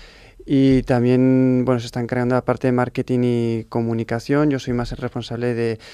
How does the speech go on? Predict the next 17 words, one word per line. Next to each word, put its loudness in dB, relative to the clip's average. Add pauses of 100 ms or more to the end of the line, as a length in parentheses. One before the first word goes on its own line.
(240)
de -4
todos 0
los 0
proveedores, 2
talleres, 0
logística -2 (260)
y -2
venta. 2 (960)
Pero 10
hay 8
sectores 2
como 4
el, 4
el 0
plan 0
financiero, 4 (440)
eh, 0